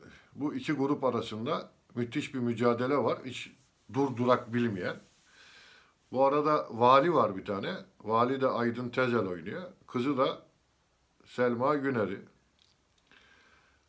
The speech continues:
Ramon rahat durmuyor tabii. Kızını kaçırıyor. Maskeli peşler, beşler peşine düşüyorlar. Kızı kurtarıyorlar. Ve film böyle, e,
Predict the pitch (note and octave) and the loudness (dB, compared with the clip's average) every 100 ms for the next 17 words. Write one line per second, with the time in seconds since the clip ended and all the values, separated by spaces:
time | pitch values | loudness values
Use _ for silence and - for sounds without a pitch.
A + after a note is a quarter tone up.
0 | _ _ - B2 C#3+ D3+ C#3+ C#3+ C#3+ D#3 | _ _ -2 2 4 4 4 4 2 -4
1 | C#3 A#2 F#2+ G2 F2 - - _ - A#2+ | -2 -2 -2 -4 -6 -8 -12 _ -8 -4
2 | A#2+ C3+ A#2+ G#2+ G#2 E2+ F#2 - - _ | -2 -2 -2 -2 -4 -8 -8 -10 -20 _
3 | _ _ _ _ _ _ _ - _ _ | _ _ _ _ _ _ _ -20 _ _
4 | _ - C3+ - C#3 C3 C3 A#2+ A#2+ C3 | _ -2 0 0 -2 -2 -4 -4 0 -2
5 | A#2+ F2 A#2+ A#2+ - B2+ - B2 C3+ B2+ | -2 -6 -4 -2 -2 -4 -2 -4 -2 -2
6 | A#2 G2+ F#2+ D#2+ E2+ - - _ _ _ | -4 -6 -6 -6 -8 -12 -20 _ _ _
7 | _ _ _ _ _ - B2+ C3+ - A2+ | _ _ _ _ _ -4 -4 -4 -4 -6
8 | G2+ E2+ D2 D#2+ D3+ - _ _ - - | -6 -8 -8 -10 -12 -14 _ _ -20 -10
9 | D3 C#3+ G#3 D3+ F3+ F3+ E3+ C3+ - - | -6 -4 0 0 2 2 4 2 0 -6
10 | _ _ - - _ - | _ _ -20 -20 _ -12